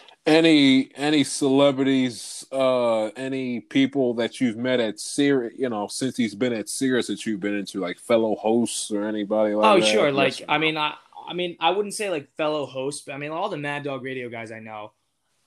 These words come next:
Speaker 2: Um, but it's one of those things that's like, uh, I mean, like, Sirius is so big and it's so expansive and everybody kinda works on their own schedule, especially now.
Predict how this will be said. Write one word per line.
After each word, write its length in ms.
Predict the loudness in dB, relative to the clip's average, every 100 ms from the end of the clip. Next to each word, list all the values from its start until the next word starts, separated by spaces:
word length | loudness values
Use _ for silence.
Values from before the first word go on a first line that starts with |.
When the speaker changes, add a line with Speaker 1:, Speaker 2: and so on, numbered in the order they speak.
| -10
Speaker 2:
Um, 680 | -4 -2 -2 -2 -4 -8 -12
but 400 | -8 -4 -4 -6 _ _ _ _ _ _
it's 240 | -8 -8
one 120 | -8 -6
of 60 |
those 160 | -6 -6
things 240 | -8 -8
that's 160 | -10 -8
like, 380 | -8 -10 -14 _ _ _ _ _ _ _ _ _ _ _
uh, 280 | -10 -8 -8 -8
I 40 | -8
mean, 140 | -8
like, 260 | -8 -10 _ _
Sirius 420 | -4 2 4 2
is 100 | 0
so 160 | -4 -4
big 400 | -4 -2 -2 -2
and 120 | -6
it's 100 | -10
so 140 | -8 -6
expansive 640 | -8 -10 -10 -10 -8 -8
and 140 | -10 -12
everybody 400 | -10 -8 -8 -8
kinda 220 | -10 -12
works 300 | -10 -10 -10
on 120 | -10
their 120 | -10
own 120 | -12
schedule, 320 | -12 -14 -12 -10
especially 360 | -10 -10 -10
now. 280 | -10 -10 -12